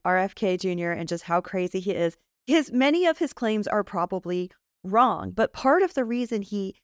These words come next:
he even has a platform and he's generating this kind of interest, one, because Rogan gave it to him, but it's because we're at a point in a society post-covid when a lot of these major, ma-,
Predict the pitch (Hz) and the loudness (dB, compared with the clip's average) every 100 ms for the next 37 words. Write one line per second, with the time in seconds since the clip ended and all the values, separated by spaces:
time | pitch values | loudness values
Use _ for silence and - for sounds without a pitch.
0 | _ _ - 233 - 254 247 214 202 196 | _ _ -6 -4 0 2 2 0 0 0
1 | 185 - 220 220 190 185 185 - 190 220 | 0 0 0 2 -2 -2 -4 -2 0 2
2 | 220 202 185 175 - 180 175 - 196 190 | 0 -2 -4 -6 -8 -8 -6 -4 -4 -4
3 | 165 - - 202 208 208 196 175 185 180 | -4 -6 -2 0 2 0 -2 0 0 0
4 | 175 170 170 175 - 170 165 170 - _ | -4 -4 -4 -4 -6 -6 -6 -8 -10 _
5 | _ _ 254 240 247 - 247 254 311 320 | _ _ 2 4 2 0 -4 2 2 2
6 | 277 220 208 - 220 - 185 185 185 190 | 2 2 0 0 -2 0 -4 -6 -4 0
7 | 190 180 - - 202 208 - - - 208 | 0 -2 -4 -4 -4 -4 -8 -14 -4 0
8 | 220 175 - - _ _ - 202 226 214 | 0 0 -4 -8 _ _ -8 0 2 2
9 | 202 214 202 202 226 320 233 208 202 202 | 2 2 2 4 2 2 -2 -2 -2 -4
10 | - 202 190 185 202 - 226 226 - 202 | -4 -6 -4 -2 -2 -2 -2 -2 -4 -4